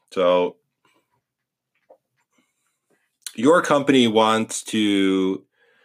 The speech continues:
control access to its A W S resources by using identities and groups that are defined in Active Directory.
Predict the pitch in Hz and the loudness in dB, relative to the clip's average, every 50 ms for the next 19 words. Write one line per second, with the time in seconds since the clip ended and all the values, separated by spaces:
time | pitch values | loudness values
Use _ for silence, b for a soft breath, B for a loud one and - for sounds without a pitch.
0 | _ _ - - 110 107 - - 131 120 117 117 117 104 104 101 104 - - - | _ _ -14 -10 -8 -8 -4 2 4 4 4 4 4 2 2 0 -2 -4 -4 -4
1 | 120 107 - - - - 104 98 92 - 101 101 95 98 92 95 92 92 92 90 | -4 -4 -4 -4 -8 -8 -8 -8 -6 -6 -6 -4 -4 -4 -4 -4 -4 -4 -4 -4
2 | 90 - - - 98 95 92 - - 90 90 87 - 92 87 - 98 92 92 92 | -6 -6 -8 -8 -8 -8 -8 -6 -6 -6 -6 -6 -8 -10 -6 -4 -2 -2 -2 -4
3 | 95 107 120 123 117 120 117 113 107 98 98 95 92 92 90 92 92 87 82 90 | -2 -2 -2 -2 -2 -2 -4 -4 -4 -2 -2 -2 -2 -2 -4 -6 -6 -8 -8 -12
4 | 90 - 87 82 78 78 76 - - - - - 98 101 104 104 95 92 92 90 | -12 -10 -8 -6 -6 -6 -8 -10 -16 -12 -4 -2 0 2 2 2 0 0 0 -2
5 | 90 85 90 - - 120 117 117 123 131 143 147 151 147 143 _ _ _ _ _ | -2 -6 -8 -4 0 0 2 2 0 0 -2 -4 -6 -10 -14 _ _ _ _ _
6 | _ _ _ _ _ _ _ _ _ _ _ _ _ _ _ _ _ - - 135 | _ _ _ _ _ _ _ _ _ _ _ _ _ _ _ _ _ -2 0 2
7 | 143 147 147 151 151 147 - - 120 123 117 113 - 120 104 95 104 98 90 87 | 4 4 4 4 2 -2 -4 -4 -2 -2 -2 -2 -4 -8 -8 -4 -2 -2 -2 -2
8 | - - 85 78 - 85 90 - | -4 -6 -12 -10 -10 -12 -18 -20